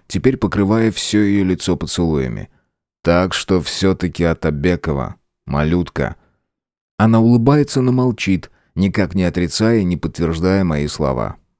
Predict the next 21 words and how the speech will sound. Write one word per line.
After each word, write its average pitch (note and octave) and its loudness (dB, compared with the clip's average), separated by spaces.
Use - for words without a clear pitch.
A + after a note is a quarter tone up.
«Всегда G#2+ 2
ею A#2 6
была», F2+ 2
повторяю G2 4
я, A#2 4
когда A2+ 2
поднимаю C#3 4
свою A#2 6
руку C3 4
и G#2+ 6
демонстрирую G#2 4
ей A#2+ 4
кольцо A#2 2
на A2+ 2
своём F2+ 2
безымянном F2 2
пальце. D2+ -4
«Помнишь?» F#2+ 2
Она A2 4
нервно B2 2
сглатывает. F2+ -2